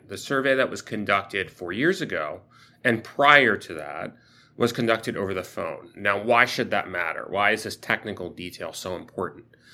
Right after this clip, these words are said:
Uh, it's important because, um, of something called mode effects.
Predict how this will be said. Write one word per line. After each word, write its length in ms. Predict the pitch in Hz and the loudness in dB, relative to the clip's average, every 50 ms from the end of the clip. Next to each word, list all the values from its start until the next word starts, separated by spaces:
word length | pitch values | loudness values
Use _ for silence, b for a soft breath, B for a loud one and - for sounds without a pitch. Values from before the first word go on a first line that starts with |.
| b b b b b b b | b b b b b b b
Uh, 100 | - - - | -6 -4 -4
it's 120 | - - | -4 -2
important 480 | - 156 - 247 247 - - 110 - - | -2 -2 -2 -2 -2 0 0 -2 -2 0
because, 800 | 151 135 131 - 127 117 113 110 104 104 98 - - - - - _ _ - | 0 -2 0 2 2 4 6 4 4 2 -2 -8 -12 -14 -14 -16 _ _ -4
um, 520 | 104 104 101 101 98 98 95 95 95 - - _ - - | -2 0 0 0 -2 -4 -6 -8 -12 -14 -18 _ -8 -8
of 100 | 120 - | -4 -2
something 280 | - 143 131 139 127 | 0 0 2 2 2
called 160 | 120 113 98 | 0 0 -2
mode 220 | 101 95 87 85 82 | 0 -2 -2 -4 -4
effects. 640 | 78 - - - - - _ - - - - - | -8 -10 -14 -16 -18 -20 _ -16 -14 -12 -12 -14